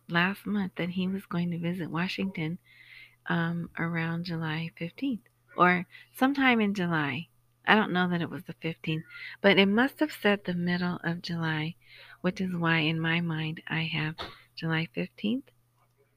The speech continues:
And, oh, we're getting close to thirty minutes. Okay. The five files that he's coming are scheduling the American withdrawal,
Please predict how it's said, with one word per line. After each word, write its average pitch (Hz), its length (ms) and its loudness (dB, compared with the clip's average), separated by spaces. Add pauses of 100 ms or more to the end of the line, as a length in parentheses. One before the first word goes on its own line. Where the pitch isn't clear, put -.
(1200)
And, 180 500 -2 (400)
oh, 208 160 -4 (320)
we're 165 120 -4
getting 175 260 -4
close 196 300 -4
to - 80 -12
thirty 196 320 -4
minutes. 226 680 -6
Okay. 175 360 -6 (760)
The 180 100 4
five 202 440 6
files 196 480 4
that 175 180 2
he's 170 260 -4
coming 180 540 -2
are 165 180 -2
scheduling 196 680 2
the 180 160 2
American 165 500 0
withdrawal, 185 640 2